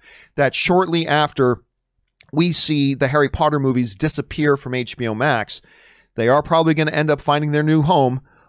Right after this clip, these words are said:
on another streaming service that isn't on Roku,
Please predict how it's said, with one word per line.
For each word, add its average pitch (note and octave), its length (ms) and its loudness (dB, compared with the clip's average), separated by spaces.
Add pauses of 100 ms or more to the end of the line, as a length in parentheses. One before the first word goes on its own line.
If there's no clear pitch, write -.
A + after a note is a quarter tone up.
(140)
on C#3+ 160 2
another G#3+ 320 2
streaming C#3+ 420 -2
service A#2+ 540 -2 (180)
that D3+ 240 0
isn't D#3 280 -2
on C3 180 0
Roku, A#2+ 540 0